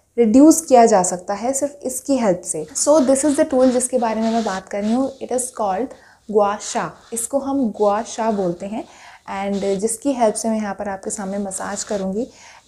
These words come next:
And basically इसका काम होता है आपके skin में blood circulation को बढ़ाना,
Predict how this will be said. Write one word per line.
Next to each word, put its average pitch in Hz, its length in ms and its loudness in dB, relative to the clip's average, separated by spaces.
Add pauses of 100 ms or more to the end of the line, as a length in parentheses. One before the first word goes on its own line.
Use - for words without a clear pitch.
And 202 240 0
basically 262 480 2
इसका - 240 -4 (100)
काम 220 220 -2
होता 240 240 -2
है 240 180 -2
आपके 202 380 -8
skin - 340 -6 (120)
में 240 240 2
blood 196 220 -4
circulation 196 680 -6
को 208 100 -2
बढ़ाना, 185 420 -6